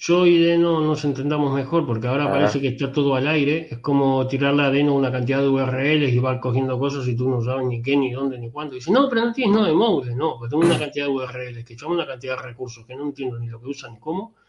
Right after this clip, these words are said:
Speaker 1: ni se lo tengo que llamar cada vez. Aún no, no nos hemos entendido muy bien. Entonces, como mi idea es usar sobre Deno cosillas más rápidas hechas en, en, en Rust, y Rust y Deno se va, se llevan bien, pues, eh, WebAssembly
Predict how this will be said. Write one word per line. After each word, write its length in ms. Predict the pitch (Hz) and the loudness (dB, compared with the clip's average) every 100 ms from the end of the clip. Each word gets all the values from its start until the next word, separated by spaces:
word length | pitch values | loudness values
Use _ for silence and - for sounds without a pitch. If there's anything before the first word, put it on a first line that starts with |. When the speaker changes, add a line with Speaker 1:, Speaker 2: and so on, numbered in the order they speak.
| _ - | _ -4
Speaker 1:
ni 80 | |
se 80 | 117 | 0
lo 80 | 120 | 0
tengo 140 | 139 | 0
que 80 | 139 | -2
llamar 260 | 127 127 120 | -2 -6 -6
cada 180 | 117 113 | -10 -8
vez. 220 | 175 175 | -10 -8
Aún 240 | 131 127 | -4 -4
no, 240 | 127 120 - | -2 -6 -10
no 140 | 131 | -8
nos 220 | 127 120 | -8 -10
hemos 180 | 131 120 | -12 -12
entendido 380 | 117 107 110 110 | -12 -12 -12 -12
muy 160 | 110 113 | -14 -16
bien. 140 | 156 _ _ _ _ _ _ _ _ - | -20 _ _ _ _ _ _ _ _ -2
Entonces, 480 | 143 143 170 170 | 0 2 2 2
como 220 | 170 156 151 | 2 2 4
mi 120 | 156 | 4
idea 260 | 175 185 | 4 4
es 120 | 175 170 | 2 -2
usar 280 | - 160 | -4 -4
sobre 300 | - 135 131 | -2 -2 0
Deno 480 | 135 165 139 117 - _ _ _ _ - _ | 2 2 0 -6 -12 _ _ _ _ -20 _
cosillas 520 | - 120 - 143 147 131 | 0 0 2 0 2 0
más 180 | 143 | 0
rápidas 440 | 156 135 117 110 - | 0 0 -2 -4 -12
hechas 360 | 120 123 113 - | -10 -6 -4 -4
en, 500 | 117 113 113 113 120 _ | -4 -2 -4 -8 -12 _
en, 380 | 117 113 113 113 - | -8 -6 -8 -10 -2
en 140 | 120 | 0
Rust, 360 | 151 165 - 147 | 2 0 -2 -6
y 80 | |
Rust 320 | 117 117 117 143 | -4 -2 -6 -2
y 80 | |
Deno 240 | 120 131 120 | 0 0 -2
se 120 | 117 | -4
va, 180 | 117 120 | -8 -8
se 140 | - 117 | -8 -6
llevan 260 | 120 127 | -4 -2
bien, 280 | 160 220 226 _ _ _ _ _ _ | -2 -2 -6 _ _ _ _ _ _
pues, 680 | 120 117 113 110 104 - _ | -2 0 -2 -4 -10 -14 _
eh, 280 | 104 101 107 | -10 -10 -6
WebAssembly 1120 | 117 120 104 139 127 104 117 107 104 104 107 | 0 0 0 -2 -2 -4 -6 -6 -6 -12 -18